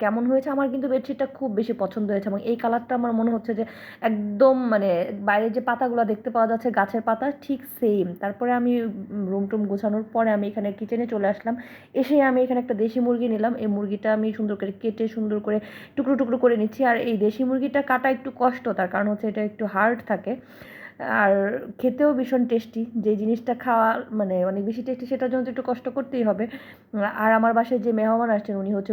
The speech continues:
পোলট্রি ফার্মের মুরগি খাবেন না, তাই চিন্তা করলাম যে না, ওনার জন্য একটু দেশি মুরগি রান্না করা যাক। তারপর রান্না করব গরুর কালো ভুনা, ইলিশ মাছ, সেগুলো আর কী কী রান্না করছি সেটাও আপনাদের সাথে শেয়ার করবো। তার আগে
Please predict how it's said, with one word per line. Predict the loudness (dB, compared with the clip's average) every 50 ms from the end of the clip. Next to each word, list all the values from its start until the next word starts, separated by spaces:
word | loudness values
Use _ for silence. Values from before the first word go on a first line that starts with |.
| -4
পোলট্রি | -2 -2 -2 -2 0 0
ফার্মের | 2 2 2 2 2 2
মুরগি | 2 2 0 0 0
খাবেন | 0 0 2 2 0
না, | 0 0
তাই | -2 -4 -4 -4
চিন্তা | -6 -6 -4 -4
করলাম | -2 -2 -2 0 -2
যে | -2 -2 -2
না, | -4 -4 -2
ওনার | -2 -2 -2
জন্য | -2 -2 -4 -4
একটু | -4 -4 -4 -4
দেশি | -2 -2 0 0
মুরগি | 2 2 2 2
রান্না | 0 0 0 0 0
করা | 0 0 0 0
যাক। | -2 -6 -8
তারপর | -10 -12 -10 -8 -6 -4
রান্না | -4 -2 -4 -4 -4
করব | -4 -4 -2 -2 -2
গরুর | -2 0 0 0 -2 -2
কালো | -2 -2 0 0 -2
ভুনা, | -2 -2 0 0 0 -2 -2 -4
ইলিশ | -6 -6 -6 -6 -6
মাছ, | -4 -2 -2 -2 -2 -4 -10 -20 -20 -20 -20 -20 -20 -20 -20 -20 -20 -4 2
সেগুলো | 4 4 6 6 4 4
আর | 4 2
কী | 0 -2
কী | 2 4
রান্না | 4 4 4 2 0
করছি | 0 -2 -4 -2 -2
সেটাও | 0 2 0 0
আপনাদের | 0 0 -2 -2 -2
সাথে | -2 -2 0
শেয়ার | 0 0 2
করবো। | 2 0 0 2 2
তার | 2 2 2
আগে | 2 2